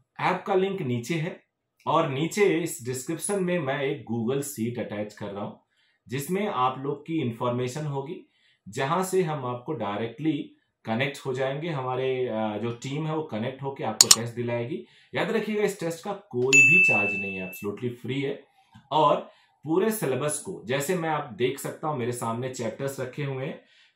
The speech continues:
Physics में, physics में कुल मिला के फाइव topics हैं, Chemistry में four topic हैं, Mathematics में फिफ्टीन हैं, बायोलॉजी में six topics हैं। तो इनको मैंने पांच test में divide किया है।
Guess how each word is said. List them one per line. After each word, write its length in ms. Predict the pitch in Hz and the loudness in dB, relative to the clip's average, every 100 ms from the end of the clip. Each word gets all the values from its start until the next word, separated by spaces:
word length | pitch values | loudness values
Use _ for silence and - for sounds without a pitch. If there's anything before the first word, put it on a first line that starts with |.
| _ | _
Physics 360 | 147 147 202 156 | -2 0 0 -2
में, 280 | 127 127 - _ _ _ _ _ _ - - - | -6 -6 -10 _ _ _ _ _ _ -20 -18 -8
physics 300 | 143 175 - | -4 -4 -4
में 100 | 170 | -6
कुल 120 | 156 | -4
मिला 220 | 139 123 | -2 -2
के 140 | 113 113 | -2 -4
फाइव 340 | - 123 131 | -2 -2 -2
topics 400 | 143 139 151 - | 0 0 -2 -6
हैं, 240 | 156 196 - _ _ _ | -8 -8 -14 _ _ _
Chemistry 420 | 113 156 160 180 | -2 -2 -2 -2
में 180 | 160 139 | -2 -2
four 260 | - 113 123 | 0 0 2
topic 400 | 127 127 139 135 | 2 0 -4 -6
हैं, 360 | 139 151 151 - | -6 -8 -12 -12
Mathematics 960 | 175 185 202 131 143 185 180 180 175 160 | -8 -6 -4 -4 -2 0 2 0 -2 -4
में 120 | 135 | -4
फिफ्टीन 480 | 123 - 123 156 143 | -6 -6 -4 -2 -2
हैं, 300 | 131 135 101 | -2 -2 -4
बायोलॉजी 420 | 101 110 113 147 | -2 0 -2 -2
में 80 | 180 | -4
six 300 | - - - | -6 -8 -12
topics 400 | - 156 - 120 | -12 -14 -18 -20
हैं। 140 | - _ _ _ - _ | -20 _ _ _ -20 _
तो 180 | - - 151 | -10 -4 -2
इनको 300 | 170 196 185 | 0 0 0
मैंने 240 | 135 160 | 2 -2
पांच 560 | - - 117 143 147 - | -4 -2 0 2 0 -4
test 260 | 113 - | -6 -6
में 120 | 127 120 | -4 -2
divide 400 | 95 90 82 - | -2 -4 -8 -14
किया 200 | - | -16
है। 80 | 71 | -16